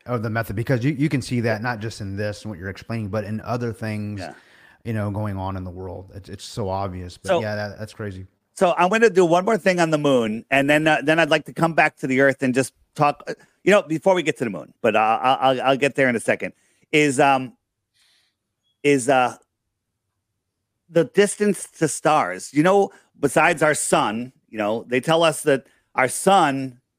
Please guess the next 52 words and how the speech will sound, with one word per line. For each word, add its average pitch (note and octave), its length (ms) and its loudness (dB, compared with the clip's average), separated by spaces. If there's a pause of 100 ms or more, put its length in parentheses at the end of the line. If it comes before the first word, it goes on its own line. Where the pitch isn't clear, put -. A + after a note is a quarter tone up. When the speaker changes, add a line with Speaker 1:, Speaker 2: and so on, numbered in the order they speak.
(380)
Speaker 2:
that C#3+ 200 0
stars F#3 400 4
are E3 80 4
bigger D#3+ 320 2
than C#3+ 160 0
our C3 140 2
sun, C3+ 400 2
but A#2+ 120 2
our A#2+ 100 2
sun B2 580 0
looks A#2 240 -4
bigger A2+ 260 0
than G2+ 160 -6
stars. G2+ 360 0
They A2 120 -2
tell D3 220 2
us, C#3 320 0 (320)
you C3+ 80 0
know, B2+ 120 4
the A#2 160 0
sun C#3 380 0
is A#2+ 260 0
bigger A#2+ 280 0
than A2+ 120 -2
the A2+ 60 -4
moon, C#3+ 560 0 (400)
but B2+ 120 0
they B2 100 4
look A2+ 200 0
like A#2+ 140 0
they're A#2 80 -4
the G#2+ 80 -6
same A2+ 240 -4
size. A2 380 0
Everything D#3+ 400 0
they C#3+ 100 2
tell C3 220 2
us - 240 -2 (120)
is G#2 160 -4
just A#2 200 -2
a - 20 -2
lie, G2+ 400 0 (220)
and A2+ 100 2
it A2 40 -2
goes A#2 200 2
against G#2+ 400 -2
all B2+ 220 4
of G#2+ 80 -2
our G2+ 80 -2
senses. - 640 -8 (420)
And, B2+ 240 2
uh, A#2 220 4